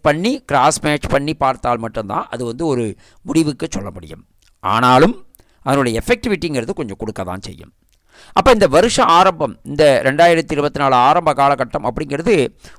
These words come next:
கொஞ்சம் மேஷராசிக்காரர்களுக்கு கொஞ்சம் கடினமாக தான் போகும். Already ஒரு மூணு நாலு மாசமாவே அப்படி தான் இருக்குது. இப்ப இந்த ஆரம்ப காலகட்டமும் அப்படி தான் இருக்கும்.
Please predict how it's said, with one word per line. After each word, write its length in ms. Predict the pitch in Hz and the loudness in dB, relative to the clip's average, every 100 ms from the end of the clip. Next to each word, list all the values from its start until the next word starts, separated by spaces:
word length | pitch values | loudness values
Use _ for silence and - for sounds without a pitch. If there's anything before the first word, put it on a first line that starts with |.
| - | -4
கொஞ்சம் 480 | 277 294 - 381 269 | -4 -4 -2 -2 0
மேஷராசிக்காரர்களுக்கு 1080 | 175 190 196 185 175 165 170 165 151 147 240 | -2 0 2 4 4 2 4 4 2 0 0
கொஞ்சம் 240 | 208 180 | 0 -2
கடினமாக 440 | 175 165 156 147 127 | -2 -2 -2 0 0
தான் 160 | 82 - | -2 0
போகும். 340 | 117 113 95 _ _ _ _ _ _ _ _ _ _ 135 | 0 0 -6 _ _ _ _ _ _ _ _ _ _ 0
Already 500 | 156 185 214 185 165 | 2 2 2 2 2
ஒரு 240 | 165 165 | 2 2
மூணு 180 | 160 165 | 0 0
நாலு 200 | 156 156 | 2 2
மாசமாவே 460 | 156 156 156 156 | 2 0 2 4
அப்படி 220 | 175 143 147 | 2 0 -2
தான் 120 | 160 | -2
இருக்குது. 320 | 143 165 156 | -2 -2 2
இப்ப 260 | 208 - 170 | 2 2 0
இந்த 160 | 170 | 2
ஆரம்ப 340 | 151 175 185 175 | 4 4 2 2
காலகட்டமும் 500 | 156 151 127 135 208 | 2 0 -2 -10 -12
அப்படி 200 | - 107 | -14 -12
தான் 160 | - | -10
இருக்கும். 380 | 98 - 95 101 | -10 -8 -10 -12